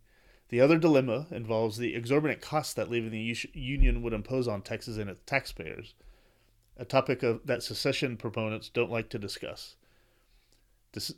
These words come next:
dismiss similar points by saying, "You can what if this thing is the death." Oh, Miller discussed, dismiss similar points by saying, "You can what if this thing's the death," without noting that should this,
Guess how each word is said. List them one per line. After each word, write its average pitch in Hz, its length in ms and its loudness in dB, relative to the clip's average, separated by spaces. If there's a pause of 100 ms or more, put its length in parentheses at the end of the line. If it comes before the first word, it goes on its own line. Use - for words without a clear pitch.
(200)
dismiss 123 400 -2
similar 151 540 0
points 107 380 -6
by 101 160 -6
saying, 104 400 -4
"You 127 80 -6
can 170 500 0
what 127 180 6
if 120 240 2
this - 160 -8
thing 113 240 -6
is 101 100 -8
the 98 100 -10
death." 95 300 -4
Oh, 107 200 0
Miller 104 400 0 (440)
discussed, - 640 -4
dismiss 156 560 2
similar 123 260 -2
points - 300 -10
by - 120 -6
saying, 117 240 0
"You 123 100 -6
can 120 160 -4
what 139 140 4
if 135 120 -2
this - 160 -8
thing's 120 220 -6
the 107 80 -6
death," 95 260 -8 (320)
without 127 300 6
noting 123 260 4
that 98 280 -6
should 165 240 0
this, 143 180 2